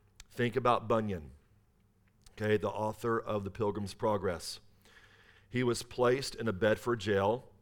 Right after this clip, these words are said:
not because he stole anything, not because he avoided paying his taxes. Is Phil here? I kinda had that jab for him, but he's not even here.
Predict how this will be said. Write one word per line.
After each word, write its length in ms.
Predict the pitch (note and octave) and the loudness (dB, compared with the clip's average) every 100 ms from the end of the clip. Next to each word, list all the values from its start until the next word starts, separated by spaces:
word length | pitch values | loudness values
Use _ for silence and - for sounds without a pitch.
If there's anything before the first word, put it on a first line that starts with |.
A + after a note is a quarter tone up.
| _ _ - | _ _ -4
not 220 | A2+ A#2+ | -2 0
because 280 | D#3+ E3+ E3+ | 0 2 2
he 100 | F3 | 0
stole 340 | - C3+ A2+ | 0 2 2
anything, 460 | G#2 G2+ A2 G#2+ A#2 | 0 -4 -2 -2 -2
not 160 | A#2 - | -4 -4
because 280 | A#2+ B2+ | -2 -2
he 100 | B2 | 0
avoided 460 | B2+ G2+ A#2 B2 C3 | -2 0 0 2 0
paying 220 | B2 B2 | 0 0
his 140 | C3 - | -4 -2
taxes. 640 | G2 G2 - A2 - - - _ - | -2 -2 -4 -8 -8 -14 -20 _ -20
Is 140 | - | -16
Phil 220 | - G2+ F#2 | -6 -6 -4
here? 280 | F#2+ F2+ F#2+ _ | -8 -10 -12 _
I 20 | - | -14
kinda 220 | F2+ D#2+ | -10 -8
had 160 | F2+ | -8
that 160 | E2 D#2 | -8 -10
jab 360 | E2+ D#2+ D#2+ - - _ | -10 -10 -10 -14 -20 _
for 120 | - E2+ | -12 -10
him, 200 | F2 E2 | -10 -8
but 80 | F2+ | -10
he's 140 | E2+ | -8
not 120 | E2+ | -8
even 180 | D#2 D#2 | -10 -12
here. 180 | E2+ | -14